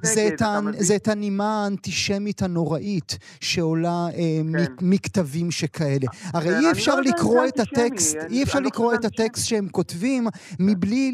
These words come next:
Speaker 1: להבין שהם בעצם מערערים בכלל על עצם קיומה של ישראל,
Speaker 2: נכון.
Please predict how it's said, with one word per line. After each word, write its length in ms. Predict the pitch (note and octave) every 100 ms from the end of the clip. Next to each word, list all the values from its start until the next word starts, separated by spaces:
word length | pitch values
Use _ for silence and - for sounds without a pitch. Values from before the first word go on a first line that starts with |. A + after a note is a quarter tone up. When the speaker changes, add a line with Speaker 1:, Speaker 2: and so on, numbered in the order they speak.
| A3
Speaker 1:
להבין 640 | G#3 G3 D#3+ A#3+ D#4 A#3 - -
שהם 360 | - - A3+ A3
בעצם 400 | A#3 C#4+ - D#4
מערערים 840 | C4+ A#3+ G#3+ F#3+ G3 F3+ A3 D4+ B3
בכלל 560 | G3+ - G#3+ C4 D4
על 120 | F#3+ E3+
עצם 320 | G3+ - A#3
קיומה 520 | - A3+ G#3 F#3 F3+
של 180 | F3+ G#3
ישראל, 460 | G3 - G#3 G#3 F#3+
Speaker 2:
נכון. 220 | D3+